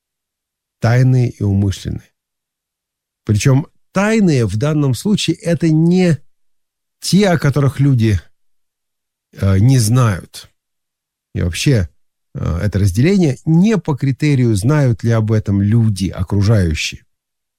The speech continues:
В данном случае это даже не важно, потому что Бог в любом случае о них знает. Разделение по совершенно другому критерию. Осознаю ли я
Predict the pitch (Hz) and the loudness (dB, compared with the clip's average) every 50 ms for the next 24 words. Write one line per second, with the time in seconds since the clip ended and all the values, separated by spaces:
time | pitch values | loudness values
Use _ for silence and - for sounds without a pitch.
0 | _ _ _ _ _ _ - 139 185 202 202 160 - - 147 - - 135 113 120 | _ _ _ _ _ _ -2 0 2 2 2 2 0 0 -2 0 0 0 0 0
1 | 113 95 101 120 123 120 175 180 139 92 76 69 62 - - 90 90 - 101 104 | 0 2 2 2 2 2 2 2 0 0 -2 -4 -10 -10 -8 -8 -6 -2 0 2
2 | 110 185 190 127 - 117 120 147 151 131 - 143 143 127 - 117 110 123 117 107 | 2 2 2 2 0 -2 -2 -2 -2 -2 -2 -2 -4 -2 -2 -2 0 0 0 0
3 | 110 143 135 110 90 - _ _ _ _ _ _ _ _ _ _ _ _ _ _ | 0 0 2 0 0 -4 _ _ _ _ _ _ _ _ _ _ _ _ _ _
4 | _ _ _ _ _ _ _ _ _ _ _ _ _ _ _ _ _ _ - - | _ _ _ _ _ _ _ _ _ _ _ _ _ _ _ _ _ _ -2 0
5 | 113 117 98 135 175 226 247 233 214 170 107 - 107 - 123 117 - - 160 151 | 0 2 2 2 2 2 2 2 2 2 0 0 -2 -2 -2 -2 0 0 0 0
6 | 135 123 131 127 127 131 113 101 87 - - 85 - - - - - - _ _ | 2 0 0 0 2 2 2 0 0 -2 -6 -8 -8 -8 -12 -12 -14 -20 _ _
7 | _ _ _ _ _ _ _ _ _ _ _ _ _ _ _ _ _ _ - 147 | _ _ _ _ _ _ _ _ _ _ _ _ _ _ _ _ _ _ -2 0
8 | 135 - - 156 143 120 165 170 180 202 240 233 202 175 135 107 95 92 90 104 | 0 0 2 0 0 2 2 2 2 2 2 2 0 0 0 -2 -4 -4 -4 -2
9 | 143 160 160 127 98 80 71 - | -2 -2 -2 -2 -4 -6 -8 -12